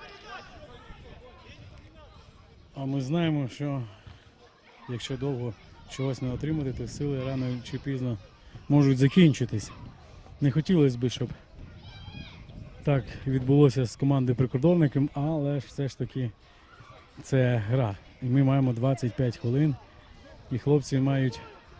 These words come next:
коригувати всі свої дії, всі свої дії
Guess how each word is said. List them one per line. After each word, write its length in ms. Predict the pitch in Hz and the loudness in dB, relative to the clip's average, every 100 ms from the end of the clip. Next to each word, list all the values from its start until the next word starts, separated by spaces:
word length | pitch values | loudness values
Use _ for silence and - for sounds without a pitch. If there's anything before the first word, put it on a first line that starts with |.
| - - - - - - | -20 -20 -20 -20 -20 -2
коригувати 540 | 143 139 156 151 131 | 2 4 2 0 -2
всі 220 | 127 - 139 | -8 -6 -6
свої 260 | - 131 | -6 -8
дії, 360 | 127 160 185 147 - - - - - 1077 - - - - - - - - 349 330 370 392 302 | -4 -2 -2 -4 -10 -20 -20 -20 -20 -20 -20 -20 -20 -20 -20 -20 -20 -20 -20 -20 -16 -16 -12
всі 180 | - 151 | -6 -6
свої 280 | - 131 127 | -4 -4 -2
дії 380 | 143 175 175 | -2 -2 -4